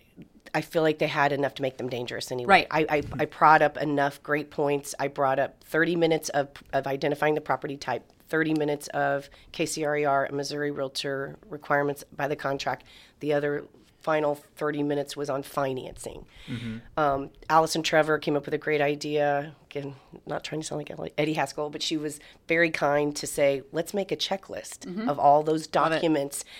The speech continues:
Speaker 1: that are needed and the timeline that they're
Speaker 3: Mm-hmm.
Speaker 1: due." And so they walked away on Friday with a checklist that I hope they keep in a file that every time they get a condo or a townhome property type,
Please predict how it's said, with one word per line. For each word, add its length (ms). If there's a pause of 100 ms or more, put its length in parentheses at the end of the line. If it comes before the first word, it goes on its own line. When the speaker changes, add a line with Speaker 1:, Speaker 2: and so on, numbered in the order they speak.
Speaker 1:
that 180
are 80
needed 360
and 120
the 60
timeline 800
that 160
they're 220
Speaker 3:
Mm-hmm. 160
Speaker 1:
due." 460 (360)
And 160
so 220
they 180
walked 380
away 380
on 140
Friday 440
with 180
a 80
checklist 560
that 140
I 80
hope 240
they 120
keep 280
in 80
a 40
file 360
that 180
every 160
time 200
they 80
get 120
a 60
condo 340 (320)
or 160
a 80
townhome 540
property 480
type, 420